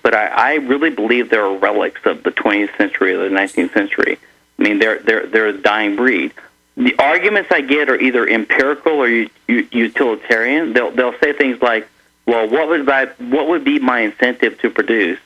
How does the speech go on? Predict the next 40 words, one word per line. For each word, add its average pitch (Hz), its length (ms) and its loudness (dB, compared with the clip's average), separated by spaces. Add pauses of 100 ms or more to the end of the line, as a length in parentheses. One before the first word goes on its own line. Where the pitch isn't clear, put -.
if - 180 -4
I 110 60 4
didn't 113 260 0
have 104 220 0
this 95 220 -2
monopoly?" 110 640 0
And, 113 200 0
and 127 220 2
you 135 100 2
wanna 170 320 0
say, 120 320 0 (1500)
"Do 139 160 -2
you 143 200 0
really 165 440 -2 (260)
think 165 240 0
that 143 140 -2
the 107 60 0
purpose 123 480 -2
of, 135 120 -2 (220)
of 107 160 -2
libertarianism 135 1080 0
is 110 140 -4
to 107 160 -2 (100)
establish 131 480 -2
a 117 60 2
government 127 640 0
that 107 180 0
will 107 140 -2
give 123 180 0
you 131 120 2
monopolies 120 720 0
to 139 80 0
make 113 180 0
sure 135 160 2
you 131 160 0
have 123 120 0
the 117 140 0
incentive 135 540 -2
to - 100 -6
create? 123 640 0